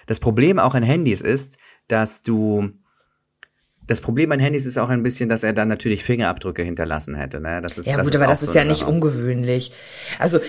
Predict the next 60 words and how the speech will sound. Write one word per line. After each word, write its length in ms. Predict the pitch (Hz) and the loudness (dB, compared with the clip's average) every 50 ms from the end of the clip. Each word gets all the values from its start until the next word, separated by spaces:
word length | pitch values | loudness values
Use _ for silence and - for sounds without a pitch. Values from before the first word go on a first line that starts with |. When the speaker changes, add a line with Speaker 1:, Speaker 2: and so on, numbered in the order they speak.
| - - - | -8 -4 -2
Speaker 2:
i-, 200 | 160 156 - - | -2 -2 -2 0
Speaker 1:
Das 120 | - 139 | -2 -2
stimmt. 120 | - 185 170 | 0 2 4
Speaker 2:
weißt 260 | 151 165 202 - - | 4 4 4 2 0
du, 200 | 196 175 104 90 | -2 -2 -2 -2
wie, 40 | 85 | 0
Speaker 1:
Das 140 | 104 127 151 | 2 2 2
Speaker 2:
wie 60 | 180 | 2
Speaker 1:
ist 100 | 165 - | 2 0
nicht 120 | 139 117 | 0 0
ungewöhnlich, 340 | 98 98 80 78 76 78 76 | -2 -2 -4 -4 -6 -6 -6
ja. 220 | 78 76 78 80 101 | -4 -4 -4 -4 -4
Speaker 2:
Ja, 320 | 135 151 143 139 139 139 139 | -2 -2 0 0 2 4 4
Speaker 1:
Das 80 | - | 4
Speaker 2:
also 240 | 120 151 151 156 151 | 4 4 4 4 2
Speaker 1:
stimmt. 120 | 147 151 151 | 0 0 2
Speaker 2:
wie 100 | 151 - | 2 2
oft 180 | - 165 - 165 | 2 2 0 -2
ich 120 | 156 - | -2 0
mein 160 | 175 160 156 | 0 0 2
Handy 240 | 170 156 170 170 170 | 2 0 0 -2 -2
schon 200 | - - 185 170 | -2 0 0 0
in 60 | 156 | 0
andere 240 | - - 160 151 156 | 0 -2 -2 0 0
Hände 240 | 165 170 185 190 196 | 2 2 2 2 2
gegeben 340 | 165 160 160 165 165 160 160 | 2 0 0 0 -2 -2 -2
hab, 140 | 170 156 - | -4 -4 -4
so: 100 | - 165 | -2 -2
„Hier, 160 | 160 175 160 | 0 0 -2
guck 180 | - - 175 - | -2 -4 -8 -6
dir 80 | - 170 | -2 0
das 180 | 151 151 - 170 | 0 0 0 -2
mal 100 | 151 127 | -2 0
an“ 180 | - 185 202 180 | 2 2 2 4
oder 220 | 143 151 151 - | 4 4 2 4
irgendwas. 560 | - 135 143 147 143 156 151 156 160 - - - - _ _ - | 2 2 0 0 0 2 2 2 2 0 -4 -10 -14 _ _ -8
Hm, 640 | 147 151 160 170 170 175 170 175 175 175 175 175 - - - - - - - - | -4 -2 0 0 0 0 0 -2 -2 -4 -4 -6 -8 -12 -14 -14 -14 -14 -8 -2
da 60 | - | 2
hätte 200 | 156 185 - 240 | 2 2 4 4
man 120 | 220 196 180 | 2 2 2
sich 140 | - - - | 0 0 2
rausreden 480 | 156 143 156 147 - 143 131 127 139 - | 2 2 2 0 -2 -4 -4 -2 -4 -6
können. 380 | - - 151 135 135 135 135 131 - _ _ _ _ _ _ _ _ _ _ _ _ _ _ - - - - - - | -4 -4 -2 -2 -2 -2 -4 -6 -10 _ _ _ _ _ _ _ _ _ _ _ _ _ _ -20 -20 -20 -20 -16 -12
Speaker 1:
Okay, 300 | - 110 - - 113 95 | -10 -8 -4 -2 0 0
das 160 | 85 98 - | 0 0 0
heißt, 320 | 127 120 120 - - - - | 0 0 0 -2 -6 -6 -4
du 60 | 127 | 0
meinst 260 | 120 123 135 139 - - | 0 0 0 -2 -2 -2
also, 320 | 123 123 120 127 127 123 | -2 -2 0 0 0 0
er 120 | - 120 | 0 0
hätte, 200 | 120 123 123 - | 0 0 -2 -2
das 160 | 107 113 - - | -4 -6 -6 -6
Klügste, 300 | - 156 151 - - 123 | -8 -10 -10 -6 -4 -2
was 120 | 123 117 | -2 -2
er 40 | 127 120 | -2 -2
hätte 120 | 123 123 | -2 -4
machen 240 | 117 117 120 120 113 | -4 -4 -4 -4 -4
können, 200 | - 127 120 - | -4 -4 -4 -4
ist 220 | - - - - | -6 -8 -8 -6
das 300 | 113 104 - - - - | -6 -6 -6 -8 -12 -14